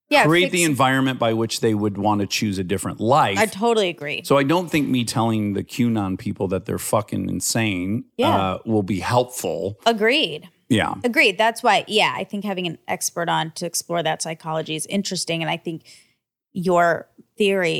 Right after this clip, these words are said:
Speaker 1: is generous. The people I'm talking about were, are objectively not excluded from anything. Now, they may believe they are.
Speaker 2: Well,
Speaker 1: That's
Speaker 2: that's
Speaker 1: the
Speaker 2: the
Speaker 1: different
Speaker 2: tricky
Speaker 1: thing.
Speaker 2: There's people that are successful and yet still s-,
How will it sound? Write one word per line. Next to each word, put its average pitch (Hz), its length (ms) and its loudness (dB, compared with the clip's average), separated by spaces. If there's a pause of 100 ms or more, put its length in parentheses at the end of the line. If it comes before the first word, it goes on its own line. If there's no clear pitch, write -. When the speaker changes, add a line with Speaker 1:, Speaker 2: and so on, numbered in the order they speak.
Speaker 1:
is 165 540 -6
generous. 208 840 2 (180)
The 180 60 -8
people 190 300 -2
I'm 240 200 4
talking 175 400 -2
about 156 540 0 (380)
were, 190 260 -2
are 185 320 4 (560)
objectively 190 840 0 (360)
not 202 360 4
excluded 156 560 -2
from 165 180 -6
anything. - 540 -8
Now, 220 260 4
they 220 300 2
may 220 260 -2
believe 196 680 2
they 139 240 0
are. - 380 -12 (120)
Speaker 2:
Well, 101 140 4
Speaker 1:
That's 120 260 4
Speaker 2:
that's - 20 -4
Speaker 1:
the 101 60 0
Speaker 2:
the 101 60 2
Speaker 1:
different 120 240 2
Speaker 2:
tricky 110 200 -2
Speaker 1:
thing. 95 440 -4
Speaker 2:
There's 147 160 2
people 269 300 0
that 117 180 4
are 101 80 0
successful 101 800 -2
and 90 100 -2
yet 87 180 -4
still 113 500 0
s-, - 380 -4